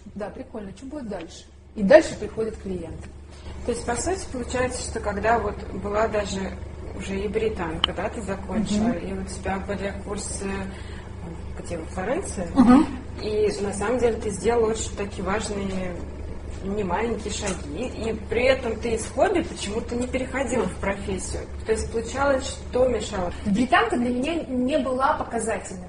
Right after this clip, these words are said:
Speaker 1: понимаешь, в моём внутреннем мире, в моей внутренней системе координат. Это как бы несерьёзно.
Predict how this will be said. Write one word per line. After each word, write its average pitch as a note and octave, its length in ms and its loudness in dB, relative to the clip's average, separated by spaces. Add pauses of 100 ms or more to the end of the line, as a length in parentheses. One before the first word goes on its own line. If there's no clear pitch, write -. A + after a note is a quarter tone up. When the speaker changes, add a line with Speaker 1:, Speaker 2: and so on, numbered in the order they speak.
Speaker 1:
понимаешь, G3+ 380 -4
в - 80 -10
моём A3 240 -2
внутреннем G#3+ 580 0
мире, F3 220 -4
в F#3 60 -4
моей G#3 220 -2
внутренней G#3+ 440 -4
системе G3+ 420 -8
координат. F#3 600 2
Это C4 200 6
как C4+ 300 10
бы B3 60 12
несерьёзно. A3 760 8